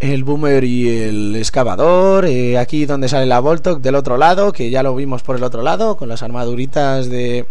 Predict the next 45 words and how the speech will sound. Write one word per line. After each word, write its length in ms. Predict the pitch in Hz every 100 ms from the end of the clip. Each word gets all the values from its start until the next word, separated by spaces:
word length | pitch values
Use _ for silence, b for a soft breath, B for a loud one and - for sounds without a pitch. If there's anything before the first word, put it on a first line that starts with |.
| -
de 220 | 127 127
oro 180 | 131 131
y 80 | 123
los 160 | 117 -
panes. 400 | 165 220 247 - b b b b - -
<clears throat> 340 | - 208 156 117
Y 100 | 175
bueno, 240 | 190 220 165
también 240 | 151 180
me 60 | 175
voy 80 | 170
a 20 |
asomar 360 | 170 165 165 135
por 320 | 143 143 135
la 380 | 135 131 131 135
otra 220 | 143 139
base 220 | 135 139
de 140 | 131
reaparición, 840 | 127 123 127 120 - 156 160 160 139
donde 280 | 123 120 117
sale 220 | 143 143
el 60 | 135
otro 180 | 123
equipo. 420 | 117 160 156 165 - B B B
Desde 180 | 135 127
aquí 140 | 127 143
se 100 | 156
ve 100 | 139
todo 200 | 139 123
el 60 |
mapa, 340 | 131 170 175 165
es 100 | 131
como 420 | 170 180 165 156
el 80 | 151
mapa 200 | 160 151
original, 440 | 139 135 143 143
la 100 | 131
verdad 220 | 123 139
que 100 | -
me 100 | 135
ha 40 | 139
recordado 400 | 131 135 131 127
bastante 380 | 127 135 131 123
al 80 |
mapa. 320 | 131 151 190